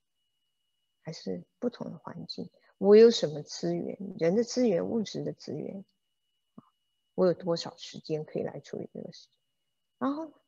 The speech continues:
这事情是否需要处理？有时候不处理也是处理。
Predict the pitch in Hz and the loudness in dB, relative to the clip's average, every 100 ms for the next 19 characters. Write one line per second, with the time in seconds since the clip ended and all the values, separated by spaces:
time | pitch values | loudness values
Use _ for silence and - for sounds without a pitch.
0 | _ _ _ _ _ _ _ _ - 285 | _ _ _ _ _ _ _ _ -12 -10
1 | - 285 - - _ - - - 330 - | -8 -10 -12 -18 _ -20 -16 -8 -8 -8
2 | - 143 - 175 160 151 - - _ _ | -20 -16 -10 -10 -10 -18 -20 -20 _ _
3 | _ _ _ _ _ _ _ _ _ _ | _ _ _ _ _ _ _ _ _ _
4 | _ - 208 208 269 233 - 285 - - | _ -4 -4 -2 -2 -2 -4 -10 -10 -10
5 | 175 175 175 _ _ _ _ _ _ _ | -10 -10 -16 _ _ _ _ _ _ _
6 | _ _ _ _ - 156 139 - - - | _ _ _ _ -6 -6 -6 -12 -14 -16
7 | - - | -16 -16